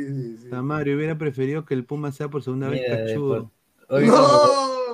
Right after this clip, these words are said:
Speaker 1: mira
Speaker 3: mira,
Speaker 1: qué
Speaker 3: hoy nos
Speaker 1: malo,
Speaker 3: han
Speaker 1: Marco,
Speaker 3: robado,
Speaker 1: qué
Speaker 3: Alianza
Speaker 1: malo,
Speaker 3: no está
Speaker 1: Marco.
Speaker 3: desayuda para vencernos con diez hombres. Aguanta los jugadores, solo ellos.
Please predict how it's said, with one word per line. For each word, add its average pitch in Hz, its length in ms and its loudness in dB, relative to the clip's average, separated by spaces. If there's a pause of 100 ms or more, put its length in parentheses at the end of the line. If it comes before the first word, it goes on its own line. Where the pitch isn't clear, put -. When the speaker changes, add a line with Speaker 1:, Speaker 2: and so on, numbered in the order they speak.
Speaker 1:
mira 214 380 -8
Speaker 3:
mira, 139 100 2
Speaker 1:
qué 123 120 0
Speaker 3:
hoy 151 160 0
nos 160 220 -2
Speaker 1:
malo, - 20 0
Speaker 3:
han 165 140 -2
Speaker 1:
Marco, - 0 -
Speaker 3:
robado, 160 600 2
Speaker 1:
qué 123 120 2
Speaker 3:
Alianza 147 120 0
Speaker 1:
malo, 147 260 0
Speaker 3:
no - 0 -
está 156 180 -2
Speaker 1:
Marco. - 180 0
Speaker 3:
desayuda 143 400 0
para 127 180 2
vencernos 131 500 -2
con 113 200 -8
diez 120 220 -4
hombres. 110 440 -4
Aguanta 127 380 -6
los 131 180 -4
jugadores, 110 400 -2
solo 113 200 -6
ellos. 104 480 -8